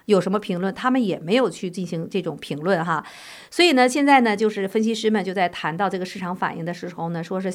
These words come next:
砰，先开一枪啊，先开枪，然后呢再提问，提问。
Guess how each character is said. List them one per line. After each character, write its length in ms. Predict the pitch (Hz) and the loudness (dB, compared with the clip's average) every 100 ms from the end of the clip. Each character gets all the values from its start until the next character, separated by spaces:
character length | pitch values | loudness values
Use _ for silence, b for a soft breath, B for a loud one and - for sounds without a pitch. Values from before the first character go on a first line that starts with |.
| - | -8
砰， 380 | - 196 196 190 | -2 2 2 2
先 220 | 196 208 | 0 -2
开 240 | 208 - 208 | -2 -2 0
一 100 | 196 | 0
枪 260 | - 170 175 | 0 -2 -2
啊， 140 | 156 | -4
先 200 | 160 226 | -2 -2
开 200 | 226 269 | 2 2
枪， 320 | 254 - 269 - | 2 2 2 2
然 180 | 180 170 | -2 -2
后 180 | 233 | -2
呢 100 | 196 | -2
再 160 | 165 175 | -2 -4
提 240 | 170 151 | -4 -10
问， 160 | 160 170 | -8 -10
提 240 | - 147 | -10 -8
问。 180 | 160 190 | -4 -6